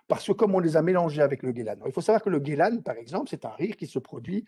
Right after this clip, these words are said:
dans les contextes sécurisants, créateurs de liens bienveillants, et les contextes qui sont ludiques. C'est un rire évidemment très convivial. C'est pour ça qu'on ne s'en méfie pas, et on a bien raison, ce rire-là, on peut le généraliser. Un enseignant qui voit qu'on rit dans la classe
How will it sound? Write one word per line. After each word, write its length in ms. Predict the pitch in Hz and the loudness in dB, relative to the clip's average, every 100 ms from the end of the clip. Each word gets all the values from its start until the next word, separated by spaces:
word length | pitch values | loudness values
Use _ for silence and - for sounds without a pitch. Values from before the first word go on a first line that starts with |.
| - - _ | -12 -20 _
dans 140 | 131 | -2
les 80 | 135 | -2
contextes 480 | 131 135 120 107 - | 0 -4 -6 -12 -8
sécurisants, 640 | 127 - - 107 151 226 - _ _ - | -8 -8 -14 -2 0 0 -2 _ _ -2
créateurs 440 | 170 156 156 139 | 4 4 4 2
de 80 | 135 | 2
liens 220 | 127 123 | -2 -4
bienveillants, 640 | 123 120 123 139 185 - - _ _ - | -4 -6 -4 0 0 -2 -8 _ _ 2
et 260 | 185 208 - | 2 2 -2
les 120 | 143 | -8
contextes 580 | - 113 - 196 - 143 | -8 -6 -2 -2 -4 -10
qui 160 | - | -10
sont 240 | - 165 160 | -10 -6 -4
ludiques. 460 | 156 123 123 - _ _ _ _ _ _ _ | -6 -8 -14 -20 _ _ _ _ _ _ _
C'est 300 | - 143 139 | -6 -4 -4
un 80 | 127 | -4
rire 320 | 123 214 226 - | -4 -4 -4 -2
évidemment 640 | 175 156 151 185 240 381 | -2 -2 0 2 2 -4
très 160 | - 160 | -8 -10
convivial. 500 | 151 123 107 - 104 | -8 -10 -12 -12 -10
C'est 140 | - | -10
pour 160 | 127 156 | -10 -8
ça 160 | - - | -6 -4
qu'on 160 | 220 | -4
ne 60 | - | -4
s'en 180 | 156 143 | -6 -6
méfie 320 | 131 - 127 | -8 -10 -14
pas, 220 | - 131 | -8 -8
et 60 | 107 | -8
on 100 | 110 | -12
a 80 | |
bien 160 | 113 131 | -10 -10
raison, 440 | 117 113 127 240 | -10 -12 -8 -8
ce 140 | 403 120 | -8 -16
rire-là, 560 | - - - 147 247 - _ _ | -18 -18 -2 0 0 -4 _ _
on 120 | 147 127 | -6 -6
peut 320 | - 202 285 | 0 0 2
le 160 | 165 | -2
généraliser. 800 | 113 - 165 143 117 107 107 185 | -4 -8 -2 -2 -2 -8 -10 -6
Un 160 | 269 143 | -4 -6
enseignant 460 | 123 - 131 143 | -8 -8 -4 -2
qui 160 | 135 113 | -4 -8
voit 160 | 123 127 | -10 -8
qu'on 140 | - | -12
rit 200 | - 185 | -10 -6
dans 140 | 147 | -4
la 100 | 117 | -4
classe 380 | - 143 - - | -2 0 0 -2